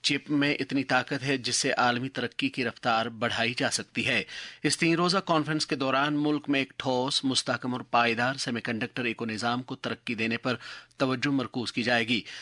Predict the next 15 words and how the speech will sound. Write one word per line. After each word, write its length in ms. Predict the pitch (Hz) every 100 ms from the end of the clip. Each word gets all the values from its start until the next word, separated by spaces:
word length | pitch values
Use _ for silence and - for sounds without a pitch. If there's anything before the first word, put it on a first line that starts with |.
| - -
वजीर 240 | 131 147
आजम 200 | 151 160
कल 300 | 151 147 139 143
सीईओज़ 600 | - 135 131 131 135 123
गोलमेज 460 | 123 123 127 131
conference 500 | - 123 113 127 123
में 160 | 127 120
भी 160 | 135 143
शिरकत 360 | 139 117 117
करेंगे। 380 | - 117 123 131
Conference 560 | - 131 113 127 120 135
में 60 |
अड़तालीस 520 | 117 - 123 131 143 127
मुल्कों 300 | 113 123 120
के 240 | 123